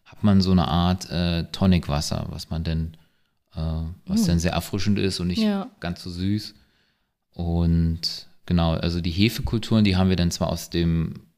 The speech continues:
Speaker 1: aus der Flüssigkeit rausgenommen, also die Kefirkulturen. Aber im Wasser sind halt immer noch die guten, ähm, Käferkulturen, die sind halt nur noch nicht so sichtbar, weil sie noch, noch nicht, äh,
Speaker 2: Ja.
Speaker 1: sich in,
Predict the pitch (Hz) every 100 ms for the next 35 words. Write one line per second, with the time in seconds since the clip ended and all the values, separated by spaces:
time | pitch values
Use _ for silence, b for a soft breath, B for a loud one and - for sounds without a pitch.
0 | _ _ - - 90 95 92 - 82 -
1 | 80 - 139 143 151 80 82 80 80 85
2 | - 92 110 - 117 - 143 175 - b
3 | b b b b b b - 78 90 90
4 | - - 113 131 101 92 - 95 92 90
5 | 90 92 90 80 - 95 87 85 80 -
6 | 87 85 85 82 90 85 - 85 85 -
7 | 82 82 80 80 - - 90 - 98 -
8 | - 90 87 85 80 85 82 80 82 82
9 | 85 82 - 82 78 82 - 73 76 76
10 | 76 78 80 - - - - 82 82 -
11 | - 60 - - _ _ - 214 202 190
12 | 196 - 160 160